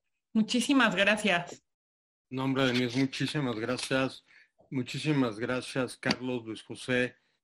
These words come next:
Speaker 2: y por supuesto a Luis Manuel por, por la invitación y por la oportunidad de abrir el debate.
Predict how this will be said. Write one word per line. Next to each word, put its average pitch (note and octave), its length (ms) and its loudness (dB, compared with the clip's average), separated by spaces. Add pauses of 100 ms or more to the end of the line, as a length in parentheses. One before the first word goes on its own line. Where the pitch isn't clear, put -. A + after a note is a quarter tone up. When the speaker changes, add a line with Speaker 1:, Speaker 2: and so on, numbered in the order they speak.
(120)
Speaker 2:
y G#2 60 -6
por A2 160 -10
supuesto B2+ 360 -4
a A#2+ 40 0
Luis A2 200 -6
Manuel A#2 520 -2 (500)
por, G2+ 300 -8
por A2 240 -8
la A#2 100 -6
invitación A#2 640 -4
y D#3 60 2
por B2 240 -8
la A#2 80 -2
oportunidad A#2+ 800 -4 (360)
de C3+ 80 2
abrir D3+ 240 0
el G#3 120 -4
debate. C3 340 -2